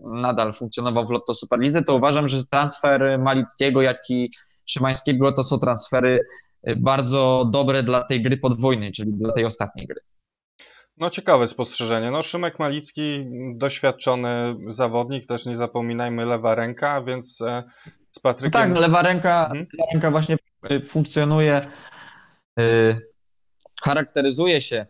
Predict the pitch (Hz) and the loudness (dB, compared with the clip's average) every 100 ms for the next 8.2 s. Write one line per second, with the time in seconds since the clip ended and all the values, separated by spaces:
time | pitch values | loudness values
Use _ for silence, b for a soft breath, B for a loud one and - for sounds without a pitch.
0 | _ 101 104 143 135 127 117 123 139 135 | _ -10 -2 0 2 2 0 2 4 4
1 | 123 127 123 131 113 160 156 131 120 117 | 2 0 0 -2 2 2 2 -2 0 0
2 | 139 127 123 120 110 110 110 127 b b | 0 0 0 0 0 0 0 -4 b b
3 | b - - _ - 123 143 139 151 120 | b -18 -18 _ -4 -2 0 0 2 0
4 | 107 104 104 117 113 117 113 110 123 117 | -2 -6 -2 0 2 0 -2 -2 -4 -2
5 | 117 117 117 120 - 123 - 120 120 110 | -2 -2 -2 -6 -6 -6 0 0 2 0
6 | - 110 107 107 107 107 110 107 104 101 | -2 -8 -6 -2 0 2 2 2 0 -2
7 | - 131 135 156 208 220 226 226 247 196 | -4 -2 0 2 4 2 4 4 4 4
8 | 175 | 4